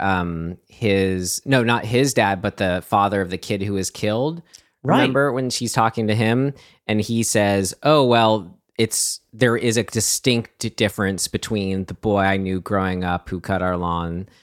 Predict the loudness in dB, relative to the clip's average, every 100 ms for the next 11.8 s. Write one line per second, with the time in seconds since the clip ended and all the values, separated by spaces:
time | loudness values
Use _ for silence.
0 | _ _ -4 0 0 -2 -4 -10 -6 -4
1 | -4 -4 -2 -2 -4 -4 -6 -8 -12 _
2 | _ _ -18 -8 -6 -6 -10 -12 -14 -12
3 | -10 -10 -10 -10 -2 0 2 2 2 -4
4 | -4 0 0 0 -2 -2 0 0 0 -4
5 | 0 0 2 0 0 0 2 2 2 0
6 | -2 -8 -8 -2 0 4 4 2 2 0
7 | 0 -2 -4 -2 -2 -2 -6 -14 _ _
8 | _ _ 0 2 2 2 2 0 -2 -2
9 | -2 -6 0 0 0 -2 0 0 0 -4
10 | -16 -6 0 2 0 -2 -2 -2 -4 -4
11 | -6 -4 -2 -2 -2 -6 -10 -14